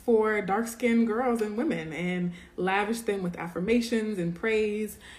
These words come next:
And then so inviting people into the chat to also share love, affirmation, praise for dark-skinned women and girls.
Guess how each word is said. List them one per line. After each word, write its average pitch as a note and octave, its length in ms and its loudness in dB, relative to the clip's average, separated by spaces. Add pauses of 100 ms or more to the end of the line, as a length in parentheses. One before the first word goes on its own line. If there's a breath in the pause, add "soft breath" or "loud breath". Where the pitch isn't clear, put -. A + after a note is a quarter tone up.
(100)
And F#3 140 -2
then F#3+ 160 -2
so G3 200 -2
inviting F#3 500 0
people G#3 300 -6
into F#3 200 -2
the E3 140 0
chat G#3 480 0
to - 160 -6
also G3+ 340 0
share A#3+ 640 4
love, A3 460 0
affirmation, G3 580 -2
praise G3+ 380 -2
for G3 100 -4
dark-skinned F#3 500 -2
women F3+ 200 -2
and F3 100 -2
girls. F#3 440 -2